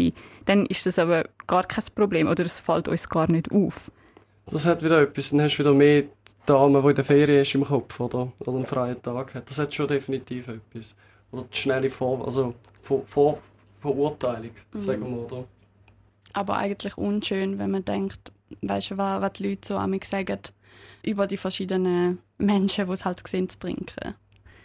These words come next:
Speaker 3: Um noch zu ein paar Zahlen zu kommen. Also, ich habe gelesen, dass, beziehungsweise Fabian, du hast auch darüber geschrieben, elf Prozent von der Bevölkerung ab fünfzehn in der Schweiz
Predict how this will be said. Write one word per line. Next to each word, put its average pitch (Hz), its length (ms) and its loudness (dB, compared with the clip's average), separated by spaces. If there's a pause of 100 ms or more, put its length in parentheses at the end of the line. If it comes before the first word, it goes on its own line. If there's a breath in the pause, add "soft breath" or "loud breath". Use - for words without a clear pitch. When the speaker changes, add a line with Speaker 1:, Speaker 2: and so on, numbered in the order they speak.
(560 soft breath)
Speaker 3:
Um 202 100 2
noch 196 140 0
zu - 120 -8
ein - 60 -20
paar 180 200 -4
Zahlen 208 380 0
zu - 80 -14
kommen. 175 240 -2 (1120)
Also, 196 300 -2 (420)
ich - 160 -4
habe 208 100 -4
gelesen, 202 320 -2
dass, - 320 -4 (140)
beziehungsweise 202 480 -4
Fabian, 190 320 0
du 190 80 -4
hast 185 120 -6
auch 185 80 -6
darüber 180 220 -6
geschrieben, 196 420 -4 (760 soft breath)
elf 247 340 0
Prozent 214 460 -4
von 202 80 -6
der 190 80 -8
Bevölkerung 190 640 -6
ab - 200 -6
fünfzehn 202 840 -2 (240)
in 196 80 -6
der 202 120 -8
Schweiz - 540 -4